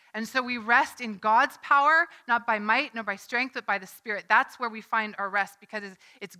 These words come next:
God's promises. Like, I'm not standing here today guaranteeing you something from my own sort of words or will. Like, this, I can say these things because God says these things.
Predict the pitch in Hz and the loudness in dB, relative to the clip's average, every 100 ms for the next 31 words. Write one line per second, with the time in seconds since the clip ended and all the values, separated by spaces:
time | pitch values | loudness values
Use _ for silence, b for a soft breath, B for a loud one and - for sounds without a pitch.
0 | - 233 262 262 - 226 214 208 196 220 | 0 4 4 2 -4 -6 -6 -10 -6 -6
1 | 233 277 349 311 B B - 294 285 302 | 2 2 4 2 B B -10 2 2 2
2 | 294 277 262 262 254 226 B 190 247 285 | -2 -4 -2 -2 -2 -6 B -6 2 2
3 | 277 - 302 294 254 254 240 240 - 240 | 2 -4 -4 -4 -4 -4 -4 -8 -6 -2
4 | 240 233 240 247 285 294 - 262 233 B | -2 -2 -4 -2 -2 -4 -2 -2 -2 B
5 | B 208 240 269 277 277 220 220 202 196 | B -4 2 4 4 2 -4 -8 -8 0
6 | 247 262 240 214 330 - _ 247 330 427 | 2 2 0 -2 -8 -8 _ -2 -2 -4
7 | - 302 330 349 - 285 262 277 247 285 | -8 -6 -4 -4 -4 -10 -10 -12 -8 -8
8 | 240 - _ 285 349 392 - 247 196 190 | -8 -20 _ 6 8 6 2 -6 -6 -12
9 | 185 - 165 160 - | -18 -20 -20 _ -20